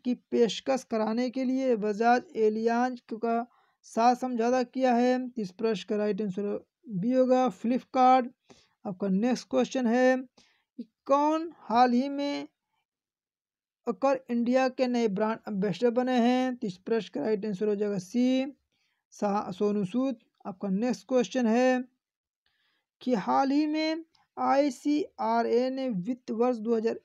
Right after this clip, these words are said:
इक्कीस में भारत की जीडीपी कितने प्रतिशत रहने का अनुमान लगाया है? तो इस प्रश्न का राइट आंसर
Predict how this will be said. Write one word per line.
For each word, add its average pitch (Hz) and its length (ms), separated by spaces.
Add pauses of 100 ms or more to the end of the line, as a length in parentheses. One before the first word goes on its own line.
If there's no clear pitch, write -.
(100)
इक्कीस 247 500
में 262 340 (440)
भारत 277 340
की 285 120
जीडीपी 240 440
कितने 240 340
प्रतिशत 233 600
रहने 240 300
का 240 120
अनुमान 247 320
लगाया 247 380
है? 247 300
तो - 480
इस 185 100
प्रश्न 220 380
का 226 80
राइट 214 320
आंसर 220 640